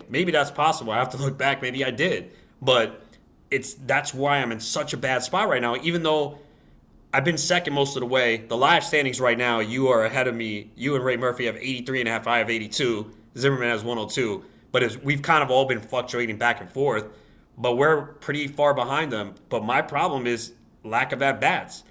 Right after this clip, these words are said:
I mean, Zimmerman has fifty-three twenty-three. I have forty-eight fifty-five. The teams in fifth, sixth, seventh, and eighth all have a hundred plus more at-bats than me. I can't win that way.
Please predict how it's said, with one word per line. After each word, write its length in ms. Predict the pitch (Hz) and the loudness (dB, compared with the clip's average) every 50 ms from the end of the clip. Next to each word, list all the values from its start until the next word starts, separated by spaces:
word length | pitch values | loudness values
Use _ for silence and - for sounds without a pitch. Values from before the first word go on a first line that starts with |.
| _ _ _ _ - | _ _ _ _ -10
I 40 | - | -6
mean, 380 | 120 120 117 113 110 113 - - 110 | -4 -4 -4 -4 -4 -8 -10 -12 -6
Zimmerman 340 | 110 135 147 160 139 139 | -4 -4 -2 -2 -2 -2
has 140 | 135 131 - | -2 -2 -4
fifty-three 500 | - - 156 156 - 143 135 143 147 147 | -6 -6 -8 -8 -8 -10 -10 -8 -8 -8
twenty-three. 420 | 139 - 156 156 147 139 143 165 180 | -6 -6 -4 -4 -4 -4 -4 -4 -2
I 120 | 156 165 | -2 -2
have 220 | 156 127 - - - | -2 -4 -4 -6 -6
forty-eight 420 | 160 160 165 160 165 165 170 165 | -6 -4 -2 -2 -2 -2 -2 -4
fifty-five. 640 | 165 160 - - 156 139 - 165 190 185 120 92 - - - - - - | -8 -10 -10 -10 -8 -4 -4 -2 0 -2 -2 -4 -6 -12 -20 -20 -16 -14
The 60 | 123 | -10
teams 320 | 123 - 175 170 160 143 | -4 -2 0 0 0 -2
in 80 | 147 135 | -4 -6
fifth, 300 | 139 - 165 185 190 180 | -2 0 0 0 0 -2
sixth, 400 | - - - 170 180 175 - - | -4 -4 -4 -4 -4 -4 -6 -8
seventh, 360 | - - 151 165 180 185 175 160 | -6 -4 -2 -2 -2 -4 -4 -6
and 140 | 139 135 135 | -6 -8 -6
eighth 260 | 143 165 190 190 - - - | -4 -4 -4 -4 -6 -12 -6
all 240 | - 156 180 208 214 | 0 2 4 4 4
have 340 | 180 180 170 165 160 143 - - - - - _ _ _ - | 4 4 4 4 4 0 -6 -14 -20 -20 -20 _ _ _ -6
a 40 | |
hundred 340 | 151 151 190 202 196 208 - | -2 0 0 0 0 -2 -2
plus 200 | - 208 196 202 | 0 0 0 0
more 140 | 202 196 196 | 2 2 2
at-bats 380 | 185 180 - 196 226 233 - - | 2 2 2 0 0 -2 -2 -4
than 120 | - 147 | -4 -2
me. 260 | 135 117 92 - - - - _ _ _ - | -2 -4 -6 -8 -12 -20 -20 _ _ _ -12
I 60 | 139 | -10
can't 280 | - - 214 196 180 165 | -4 0 0 2 2 2
win 200 | 208 262 330 370 | 2 2 2 2
that 200 | 330 269 - 127 | 2 0 -2 -2
way. 300 | 117 104 87 78 - | -4 -4 -6 -6 -10